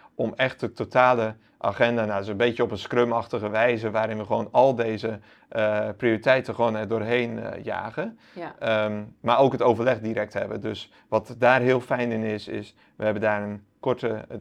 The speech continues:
Speaker 1: qua structuur, een korte update, maar daarnaast ook gelijk eigenlijk een aantal breakouts waar je gewoon met de desbetreffende collega van de andere afdeling kan schakelen om gewoon die volgende stap te
Speaker 2: Binnen laatste
Speaker 1: zetten.
Speaker 2: dingen.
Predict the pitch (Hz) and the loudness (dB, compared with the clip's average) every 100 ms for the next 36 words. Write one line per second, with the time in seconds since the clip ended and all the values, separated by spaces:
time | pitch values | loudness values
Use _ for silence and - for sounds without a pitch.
0 | 104 - - 117 - 135 120 110 98 127 | -6 -6 -6 -8 -2 0 0 -2 -2 -2
1 | - 123 117 123 123 113 107 110 113 120 | 0 -4 -2 -4 -4 -6 -6 -4 -2 -4
2 | 113 110 - - 113 117 139 127 113 - | -4 -6 -4 -4 0 2 0 -2 -4 -6
3 | 117 110 101 104 113 123 123 120 104 113 | -10 -10 -8 -4 -2 -2 -2 -8 -4 -6
4 | 107 110 110 113 - _ - 113 117 104 | -2 -2 -2 -4 -18 _ -4 0 0 2
5 | 110 120 117 120 110 113 98 107 117 113 | 0 0 -2 -4 -2 -4 -4 0 0 0
6 | 110 104 107 104 107 101 104 101 107 - | -4 -4 -4 -2 -4 -4 -6 -8 -12 -2
7 | 110 110 107 107 98 95 _ - 104 98 | 0 0 -4 -6 -6 -10 _ -4 -2 -2
8 | 113 101 160 160 - 208 151 147 147 - | -4 -4 -2 -2 -2 -6 -10 -12 -12 -12
9 | 156 | -14